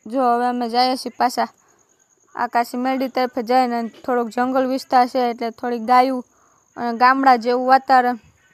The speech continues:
ઊભું થઈ ગયું છે. અને જો ગાયું આવે છે, એક લાઈનમાં બધી ગાયું હાલે જુઓ.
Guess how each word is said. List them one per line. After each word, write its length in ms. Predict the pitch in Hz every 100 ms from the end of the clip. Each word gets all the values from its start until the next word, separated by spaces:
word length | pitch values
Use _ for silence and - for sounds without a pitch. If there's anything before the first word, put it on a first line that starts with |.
| _ _ - _ _ -
ઊભું 240 | 233 226
થઈ 220 | 247 277 277
ગયું 220 | 262 247
છે. 160 | 233 226 - _ _ _ _ _
અને 180 | 233 233
જો 240 | 240 240
ગાયું 500 | 233 240 247 254 254 - _ -
આવે 300 | 247 262 277
છે, 240 | 302 294 - _ _ _ _ -
એક 220 | 269 269
લાઈનમાં 460 | 262 262 294 285 262
બધી 220 | 247 247
ગાયું 380 | 254 254 254 247 - _ _ _ -
હાલે 300 | 240 233 208
જુઓ. 380 | 220 254 226